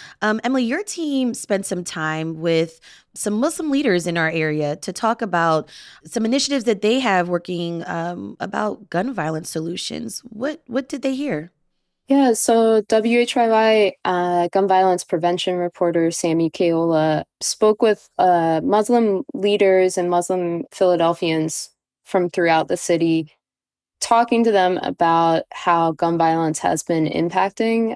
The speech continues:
Speaker 2: a lot of Muslim communities. And at the same time, many, um, mosques, many imams, many, uh, members of the Muslim community are really working with youth and cultivating that, a sort of safe space and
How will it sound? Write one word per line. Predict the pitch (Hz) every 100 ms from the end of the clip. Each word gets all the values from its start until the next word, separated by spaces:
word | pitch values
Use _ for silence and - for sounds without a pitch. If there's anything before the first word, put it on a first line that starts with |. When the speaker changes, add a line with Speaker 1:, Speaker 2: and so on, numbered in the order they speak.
| -
Speaker 2:
a | 208
lot | 202 202
of | 202
Muslim | 214 208 214 214
communities. | - 214 208 208 208 202 -
And | 180 180 175
at | 170
the | 175
same | - 180 180
time, | 175 170 170
many, | 165 165 165 160 160 _ _ _ -
um, | 160 151 151 165
mosques, | 226 233 226 - - -
many | 196 180 170
imams, | 170 175 175 175 175
many, | 175 170 170 165 165 165 -
uh, | 175 165 160
members | 165 180 202 190 180
of |
the | 165
Muslim | 165 160 165 160
community | - 160 160 160 165 160 160 -
are | 165 165 160 156 151 - -
really | 170 170 165
working | 156 160 160 175 156
with | -
youth | 170 170 165 160 -
and | 165 151 156 156 _ _ _ _ _
cultivating | - 208 202 196 185 175 170 160 156 - _ _ _ - 160
that, | 156 -
a | 156
sort | - 180 160
of | 151
safe | - 165 160
space | - 160 156 156
and | - 151 147